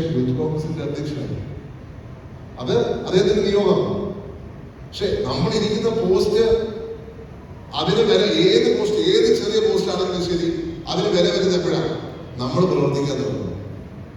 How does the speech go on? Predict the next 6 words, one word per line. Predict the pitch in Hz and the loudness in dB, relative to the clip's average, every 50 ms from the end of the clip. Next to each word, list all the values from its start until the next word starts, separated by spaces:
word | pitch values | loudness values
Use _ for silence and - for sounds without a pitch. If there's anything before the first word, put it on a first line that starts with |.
| - - - - - - - - - - - - - - - - | -16 -16 -16 -18 -18 -18 -18 -16 -16 -16 -16 -16 -16 -16 -16 -14
അപ്പൊ | - - 110 110 | -12 -10 -6 -6
അത് | 113 117 143 143 | -4 -2 -2 0
ഏറ്റവും | 143 135 143 160 165 156 | 0 0 0 0 0 0
വലിയ | 151 151 151 147 | 0 0 2 2
ഉദാഹരണമാണ് | 143 143 139 143 143 143 139 139 135 135 123 | 2 0 0 0 0 0 0 0 -2 -2 -2
അപ്പൊ | 123 - 127 | -2 -2 -2